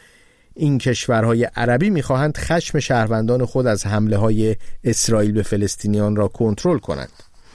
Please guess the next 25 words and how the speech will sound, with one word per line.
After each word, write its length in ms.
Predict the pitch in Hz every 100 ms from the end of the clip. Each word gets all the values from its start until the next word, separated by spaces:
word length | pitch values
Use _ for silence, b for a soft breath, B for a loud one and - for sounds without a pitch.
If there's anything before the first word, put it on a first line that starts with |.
| B B B B -
امارات 340 | 139 139 135
متحده 480 | 143 131 131 120 127
عربی 320 | 120 120 156
هم 180 | 156 123
پیمان 400 | 120 117 120 120
عربستان 840 | 120 120 - 110 104 101 - 113
سعودی 380 | 107 - 107 107
و 60 | 107
آمریکاست 640 | 95 104 101 - 170 -
و 20 |
روابط 400 | 117 101 98 98
خود 240 | 104 110 107
را 80 | 107
با 140 | 101
اسرائیل 400 | 92 - 95 92
هم 180 | 101 101 -
عادی 300 | 107 - 175
کرده، 380 | 82 71 - - B -
اما 180 | 214 180
در 160 | 113
یک 200 | 113 107
سال 240 | - 120 120
اخیر 300 | 127 208 220
تلاش 420 | - 135 156 -
کرده 400 | 143 135 135